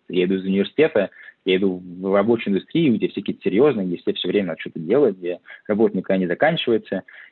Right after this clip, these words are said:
И этот шок обычно означает, что когда появляется свободное время, как его провести, ты не знаешь. Ну, потому что хочется просто отдохнуть. <laughs> Хочется не, не делать, не делать ничего, а время-то летит, и ты так уже вроде прошло полгода, ты уже поработал, а ты так думаешь, «А что я сделал, кроме работы?»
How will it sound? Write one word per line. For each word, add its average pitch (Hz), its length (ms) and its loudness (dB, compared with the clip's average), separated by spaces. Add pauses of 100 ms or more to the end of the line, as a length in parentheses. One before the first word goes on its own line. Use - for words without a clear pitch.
(120)
И 113 100 2
этот 127 200 2
шок 170 220 2
обычно 123 280 2
означает, 113 540 2
что 104 540 2
когда 113 180 2
появляется 120 400 4
свободное 107 320 0
время, 160 260 2
как 117 200 -2
его 117 80 0
провести, 104 360 -4
ты - 140 -6
не 127 120 0
знаешь. 95 340 -4
Ну, 104 100 -8
потому 113 300 -2
что 95 180 -6
хочется - 320 0
просто 117 440 2 (320)
отдохнуть. 98 520 -6 (180)
<laughs> - 500 -12
Хочется 131 280 0
не, 113 100 4
не 117 200 4
делать, 135 260 4
не 113 120 2
делать 123 260 4
ничего, 143 480 2 (560)
а - 120 -2
время-то 127 340 2
летит, 117 380 2
и 117 40 0
ты 117 160 0
так 120 160 0
уже 117 160 4
вроде 123 320 2
прошло 120 320 0
полгода, 131 560 4
ты - 100 -4
уже 107 140 -2
поработал, 120 600 2
а - 260 -6
ты 104 80 -20
так 117 140 -2
думаешь, 147 320 -6
«А - 40 -12
что - 160 -4
я 160 100 2
сделал, 120 300 4
кроме 104 260 -8
работы?» 110 320 -2